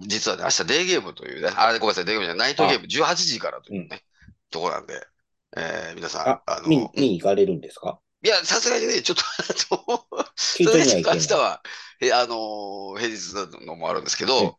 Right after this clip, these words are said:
Speaker 1: そう、え、本当はね、今日行こうかって、ちょっと実はギリギリまで悩んだんです。
Speaker 2: あー。
Speaker 1: でも、あ、あ、雨だっていう話で、ちょっとね、
Speaker 2: そうですね。
Speaker 1: あの、残念だったんですけど、まあ、僕も、
Speaker 2: うん。
Speaker 1: あのー、ね、ロッテが、えー、サクッと勝って、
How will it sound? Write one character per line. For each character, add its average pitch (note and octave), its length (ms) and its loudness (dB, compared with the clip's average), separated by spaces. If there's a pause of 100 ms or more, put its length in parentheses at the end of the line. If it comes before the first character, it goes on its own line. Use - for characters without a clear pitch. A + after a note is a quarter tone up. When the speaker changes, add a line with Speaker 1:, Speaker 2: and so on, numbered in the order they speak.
Speaker 1:
そ F#2 260 -2
う、 - 120 -6
え、 C#3+ 80 0
本 C4 260 -2
当 C#4 80 4
は C4 40 4
ね、 G#3+ 160 2
今 B3+ 160 4
日 F3 80 -2
行 D#3 160 2
こ - 60 0
う - 20 0
か - 60 -4
っ - 0 -
て、 F#2+ 100 -14
ち F2+ 100 -6
ょ F#2+ 40 -4
っ - 20 -10
と F#2 60 -12
実 G#2 180 -2
は A2 100 -2
ギ A2 120 -6
リ D#3+ 80 -4
ギ E3+ 60 -2
リ E3 60 -2
ま E3 80 2
で A2+ 60 0
悩 - 20 -4
ん - 20 0
だ C3+ 80 6
ん - 20 8
で B2 80 8
す。 - 20 6
Speaker 2:
あ F#2+ 880 6
ー。 D2 40 -8
Speaker 1:
で D#3+ 60 0
も、 D3+ 60 2
あ、 C#3+ 420 2
あ、 - 40 2
雨 D#3+ 160 0
だ G2+ 100 -6
っ - 80 -14
て - 100 -18
い D#2 40 -12
う - 20 -16
話 D#2 260 -12
で、 F2 240 -4 (480)
ち - 80 -4
ょ - 40 -2
っ - 20 -14
と - 80 -8
ね、 D#2 60 -8
Speaker 2:
そ D2+ 60 -10
う - 20 -12
で - 80 -16
す - 60 -4
ね。 E2 60 2
Speaker 1:
あ - 40 -4
の、 D2+ 140 -14
残 F2+ 200 -2
念 E2+ 140 -8
だ - 100 -10
っ - 80 -12
た E2 80 -12
ん - 40 -12
で - 20 -14
す - 80 -6
け D#3 60 0
ど、 D#3 60 2
ま C#3+ 280 4
あ、 - 40 -10
僕 C3 200 0
も、 D#3+ 360 2
Speaker 2:
う A#2 60 -2
ん。 - 20 0
Speaker 1:
あ C#3 40 -2
の B2+ 600 -2
ー、 B2+ 80 -2
ね、 G#2+ 120 -8
ロ A2+ 120 -4
ッ - 20 -6
テ - 140 -10
が、 C#2 240 -2 (100)
え D#2+ 760 -2 (300)
ー、 C#2 40 -12
サ F2+ 140 -4
ク F#2+ 100 -8
ッ - 80 -10
と - 80 -12
勝 - 200 -8
っ - 40 -20
て、 - 220 -8